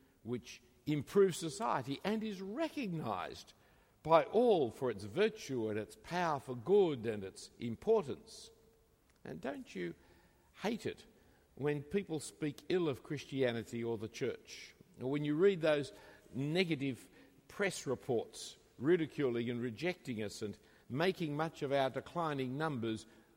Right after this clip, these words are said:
though never actually referring to the fact that newspapers are declining at a faster rate than church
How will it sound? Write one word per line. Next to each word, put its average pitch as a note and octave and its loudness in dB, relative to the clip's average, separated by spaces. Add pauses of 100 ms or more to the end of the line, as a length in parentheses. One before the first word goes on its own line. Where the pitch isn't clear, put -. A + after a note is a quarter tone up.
though D3 0
never F#3 -2
actually D3+ -4
referring B2+ 0
to A#2+ -12
the A2+ -8
fact C#3+ -2
that B2 -4 (380)
newspapers A#2+ -2
are A#2 -8
declining A#2 -2
at G#2+ -2
a G#2+ -4
faster A2 -2
rate D#3 -4
than G#2 -2
church G2+ -4